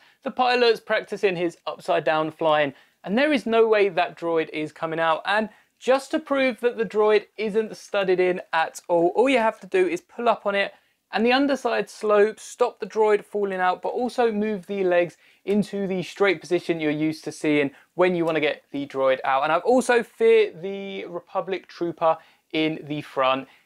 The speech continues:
It's a tight fit, but it does look really, really cool. Now,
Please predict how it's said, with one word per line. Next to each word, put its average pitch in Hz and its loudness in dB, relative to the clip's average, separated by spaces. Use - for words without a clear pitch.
It's 262 -2
a 254 4
tight 233 0
fit, - -2
but 165 -4
it - -12
does 156 -2
look 147 -4
really, 131 -2
really 117 -4
cool. 135 -2
Now, 160 -2